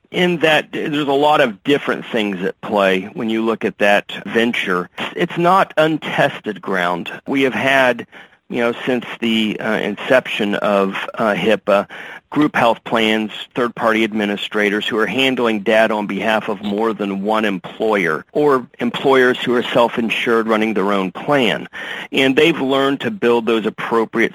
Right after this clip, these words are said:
safeguards and deal with it. But in this arrangement,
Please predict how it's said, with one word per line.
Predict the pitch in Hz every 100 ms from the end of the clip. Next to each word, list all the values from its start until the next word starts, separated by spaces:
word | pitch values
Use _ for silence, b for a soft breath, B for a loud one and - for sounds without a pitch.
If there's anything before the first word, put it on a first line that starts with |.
| -
safeguards | 113 113 - 113 101 98 98 - - B B B B -
and | 113 107
deal | 113 123
with | 113 -
it. | 82 -
But | - 113 - - -
in | 135 127 113
this | 147 180 -
arrangement, | 160 139 139 165 160 - 110